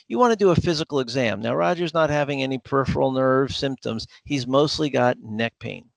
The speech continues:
So what you want to do is perform Sperling's test. This is a highly sensitive and specific test. And you may remember from your training, what you do is you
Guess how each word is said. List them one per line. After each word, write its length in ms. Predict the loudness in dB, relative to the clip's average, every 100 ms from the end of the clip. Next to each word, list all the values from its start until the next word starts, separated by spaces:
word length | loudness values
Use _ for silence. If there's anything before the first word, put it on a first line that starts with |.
| _ -20 -20 0
So 160 | 4
what 200 | 4 4
you 40 | 2
want 160 | 0
to 80 | 4
do 40 | 2
is 100 | 2
perform 480 | -2 0 0 0
Sperling's 640 | -2 0 4 4 4 0 -2
test. 420 | -2 -2 -8 -12 -16 -18 -8
This 140 | -6
is 140 | 0
a 80 | -2
highly 500 | 0 0 2 4 0
sensitive 680 | -2 -4 -6 -6 -6 -6 -8 -14
and 160 | -10 -8
specific 560 | -6 -6 -4 -4 -4 -2
test. 440 | 0 0 -4 -10 -14 -20 -20 -16
And 320 | -2 0 0 2
you 220 | 2 4
may 260 | 4 6
remember 460 | 6 6 4 4 0
from 200 | 0 0
your 120 | 0
training, 380 | 0 0 0 2
what 180 | 0 0
you 60 |
do 260 | 0 4 6
is 160 | 4
you 140 | 2